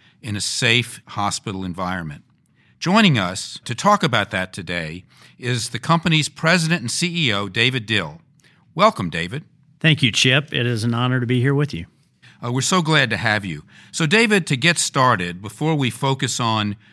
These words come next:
Speaker 1: your quality programs, would you describe LifePoint and share your vision for the company?
Speaker 2: Absolutely. Uh, LifePoint Health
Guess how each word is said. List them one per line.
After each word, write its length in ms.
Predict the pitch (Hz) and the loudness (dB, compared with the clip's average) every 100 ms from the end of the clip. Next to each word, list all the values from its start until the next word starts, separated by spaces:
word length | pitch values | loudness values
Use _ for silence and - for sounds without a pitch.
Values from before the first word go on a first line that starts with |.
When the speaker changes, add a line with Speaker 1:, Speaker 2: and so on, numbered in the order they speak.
| _ | _
Speaker 1:
your 300 | 110 120 113 | -6 -4 -4
quality 560 | - 139 123 127 110 101 | -4 -2 0 0 -2 -6
programs, 880 | - 120 117 90 78 71 85 - - - - | -4 -4 -2 -4 -4 -8 -14 -16 -20 -20 -8
would 160 | 143 165 | -4 -2
you 120 | 247 | -2
describe 720 | 220 - 156 135 135 127 123 - _ | -2 -2 0 2 4 2 -2 -14 _
LifePoint 840 | 104 117 139 135 - 95 85 82 - _ - | -2 0 0 -2 -8 -8 -8 -10 -16 _ -12
and 340 | 123 117 117 110 | -6 -4 -2 -2
share 340 | - 156 156 | 0 2 2
your 280 | 135 139 117 | 2 0 -2
vision 480 | 98 123 123 92 87 | 2 2 2 -2 -4
for 160 | 101 | -8
the 80 | 90 | -10
company? 460 | - 101 76 - _ _ _ _ _ _ 160 | -8 -8 -10 -20 _ _ _ _ _ _ -4
Speaker 2:
Absolutely. 720 | 127 - 113 110 101 98 92 - - | -2 0 0 0 -2 -8 -10 -14 -8
Uh, 220 | 120 107 | -4 -4
LifePoint 720 | 104 117 135 139 - 143 123 - | -4 0 0 -2 -2 0 -2 -2
Health 480 | 117 98 101 - | -2 -2 -4 -14